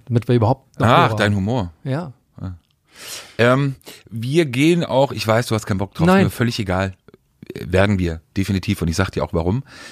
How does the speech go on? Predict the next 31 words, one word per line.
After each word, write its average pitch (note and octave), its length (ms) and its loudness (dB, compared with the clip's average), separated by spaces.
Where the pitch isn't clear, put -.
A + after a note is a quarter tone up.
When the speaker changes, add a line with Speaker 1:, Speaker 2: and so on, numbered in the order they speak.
Speaker 2:
Äh, G2 220 4
und G2 180 0
für E2+ 140 0
alle, G#2+ 180 4
die, F#2+ 340 -2
die F#2 320 -2
abschalten F#2 500 -2
wollen F2+ 180 2
dann F#2 140 0
gleich, F#2 560 -2
äh, F2 280 0
weil E2+ 120 -2
sie F2 60 -4
keinen E2+ 160 -2
Bock F2+ 140 -6
auf - 120 -12
Kindergarten F2 440 0
oder F2 80 -2
sonst F2 220 -4
irgendwas F2 300 -2
haben, F2 140 -4
bleibt A#2+ 300 2
dran E3 380 2
oder A#2 220 4
haltet B2+ 260 2
einfach - 440 -2
fünf B2+ 260 -2
Minuten A2 300 0
die F2 120 0
Ohren G2+ 160 -2
zu. G2 220 -4